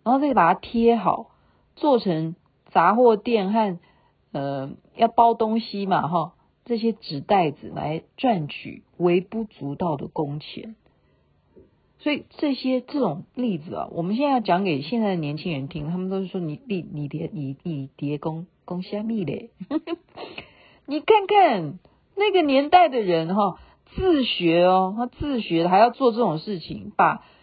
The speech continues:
旧报纸或电话簿的纸张剪开来、撕下来，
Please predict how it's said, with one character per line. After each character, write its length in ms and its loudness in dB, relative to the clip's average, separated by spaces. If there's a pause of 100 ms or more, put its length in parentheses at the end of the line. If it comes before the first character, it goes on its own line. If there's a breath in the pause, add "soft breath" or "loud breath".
(280 soft breath)
旧 380 4
报 400 4
纸 460 -10 (160)
或 320 2
电 560 0
话 340 4
簿 320 -2
的 160 0
纸 300 -8
张 420 -2 (380)
剪 320 -2
开 280 -2
来、 300 -6 (180)
撕 140 -6
下 300 -4
来， 240 -14